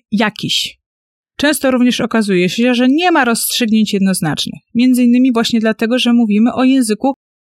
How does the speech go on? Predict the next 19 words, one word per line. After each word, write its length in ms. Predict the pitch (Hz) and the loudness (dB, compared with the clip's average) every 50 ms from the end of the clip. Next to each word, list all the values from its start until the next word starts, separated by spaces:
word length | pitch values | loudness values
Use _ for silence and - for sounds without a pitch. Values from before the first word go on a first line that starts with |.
| _ _ _ _ _ _ | _ _ _ _ _ _
naturalnym, 1000 | 233 226 226 196 190 - - 240 262 262 269 277 269 269 247 214 208 196 190 185 151 - 156 - | 0 2 2 2 -2 -2 0 0 0 2 2 2 2 4 4 4 2 2 2 0 -2 -4 -6 -8
czyli 280 | - - 214 214 220 214 | -6 -2 0 0 0 0
takim, 340 | - 196 180 - 226 226 226 | 0 -2 0 0 0 0 0
który 220 | - - 233 247 | 0 -2 -4 -4
w 100 | - - | -4 -2
pewnym 360 | - 220 208 190 196 214 233 | -2 -2 0 2 2 2 2
sensie 440 | 226 - 202 185 180 - - 226 - - - | 0 0 -2 -2 -2 -2 -2 -4 -4 -4 -4
żyje 400 | 214 185 190 190 180 175 196 208 | -2 0 0 2 2 0 0 0
własnym 360 | 202 170 156 - - 202 214 | 0 -2 -2 -2 -2 0 0
życiem, 340 | 220 214 - - - 180 - - _ _ _ _ _ | 0 0 -2 -4 -8 -10 -12 -12 _ _ _ _ _
co 120 | _ - 220 | _ -2 0
do 100 | 220 247 | 0 0
którego 400 | - - - 220 214 208 233 247 - | -2 -2 -2 -2 0 0 -2 -2 0
nie 280 | - 240 294 359 370 294 | 0 2 2 2 2 2
da 140 | 226 202 | 2 0
się 160 | 185 - 202 190 | 0 -2 -4 -4
przewidzieć 520 | - - 202 175 175 160 175 208 - - | -2 -2 -2 -2 -2 -2 -2 -4 -4 -4
wszystkich 480 | - - - 175 - - - 220 220 214 | -4 -4 -4 -4 -8 -4 -2 -2 -2 0
zmian. 300 | - 180 165 123 - | 0 -2 -2 -2 -4